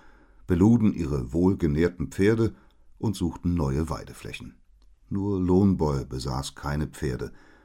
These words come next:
und musste jedes Mal zu Fuß hinter ihnen herziehen. Als er eines Tages wieder seinem Stamm folgte, hörte er auf einmal ein klägliches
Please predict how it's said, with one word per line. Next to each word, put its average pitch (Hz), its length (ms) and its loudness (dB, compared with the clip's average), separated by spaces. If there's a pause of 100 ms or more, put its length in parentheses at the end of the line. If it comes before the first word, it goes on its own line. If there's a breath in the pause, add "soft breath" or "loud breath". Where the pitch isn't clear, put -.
(200 soft breath)
und - 160 -6
musste 71 240 -8
jedes 62 280 -8
Mal 69 160 -2
zu - 100 -6
Fuß - 460 -6
hinter - 200 -10
ihnen 80 220 -4
herziehen. - 540 -12 (1500 soft breath)
Als 107 160 -4
er 98 140 0
eines 117 220 0
Tages 104 380 -2
wieder 98 280 4
seinem 73 260 2
Stamm 71 340 -4
folgte, 80 520 -2
hörte 92 340 0
er - 140 -4
auf - 200 -10
einmal 80 420 -2
ein 90 200 -6
klägliches - 680 -10